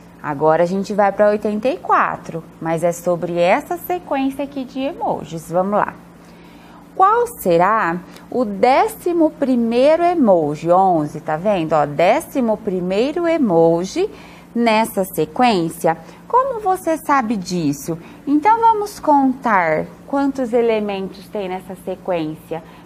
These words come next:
pra eu vou dando continuidade pra saber qual é o décimo primeiro. Olha só. Um, dois, três, quatro, cinco, seis, sete, oito, nove. Tá pertinho, ó.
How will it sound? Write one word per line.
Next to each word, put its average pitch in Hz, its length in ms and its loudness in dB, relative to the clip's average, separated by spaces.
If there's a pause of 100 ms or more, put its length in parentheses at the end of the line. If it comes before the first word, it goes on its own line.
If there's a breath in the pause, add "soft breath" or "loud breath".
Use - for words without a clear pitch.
(120 loud breath)
pra 220 200 2
eu 208 160 2
vou 180 220 -4
dando 170 340 -4
continuidade 233 920 -4
pra 269 160 -6
saber 262 320 0
qual 262 220 -2
é 247 120 0
o 240 60 -2
décimo 233 460 -4
primeiro. 247 420 -2
Olha 190 200 2
só. - 180 -10 (1040 loud breath)
Um, 349 540 0
dois, 196 640 2
três, 165 480 -2 (160)
quatro, 156 500 -2
cinco, 165 640 -6
seis, 185 520 -4
sete, 175 680 0
oito, 175 500 0
nove. 226 500 2
Tá 220 140 -6
pertinho, 247 800 -6
ó. 139 220 4